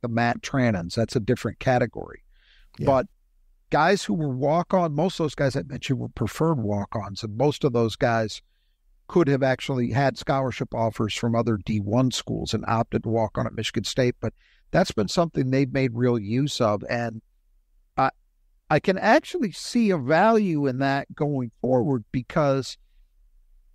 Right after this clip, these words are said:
Speaker 1: in this portal era, you know, there's a lot of talk, well, nobody wants to use thirteen scholarships. And the purported reason for that is you don't want to scare guys off.
Speaker 2: Yeah.
Speaker 1: But there could be a value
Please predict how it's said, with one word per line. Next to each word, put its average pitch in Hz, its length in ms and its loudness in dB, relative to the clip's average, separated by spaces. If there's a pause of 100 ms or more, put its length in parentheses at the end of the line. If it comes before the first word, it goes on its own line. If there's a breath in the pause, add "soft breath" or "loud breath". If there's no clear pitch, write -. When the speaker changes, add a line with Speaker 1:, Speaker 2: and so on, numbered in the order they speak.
(280)
Speaker 1:
in 156 160 4
this 143 200 0
portal 226 500 4
era, 143 280 2
you 135 80 -2
know, 135 80 -2
there's 127 140 -4
a 160 40 -2
lot 170 120 6
of 143 60 -2
talk, 160 240 2
well, 127 100 -4
nobody 143 300 2
wants 120 300 -4
to 139 100 -4
use 113 180 -2
thirteen 117 400 -2
scholarships. 139 680 0
And 104 160 -4
the 107 60 -8
purported 117 580 -2
reason 143 340 0
for - 120 -6
that 110 200 0
is 107 140 -6
you 123 60 -6
don't 113 100 0
want 117 140 -2
to - 60 -6
scare 110 240 0
guys 98 320 -2
off. 101 380 -6 (640)
Speaker 2:
Yeah. 131 160 -2
Speaker 1:
But 143 220 4 (920)
there 151 160 4
could 262 280 0
be 254 160 4
a 104 60 4
value 117 680 2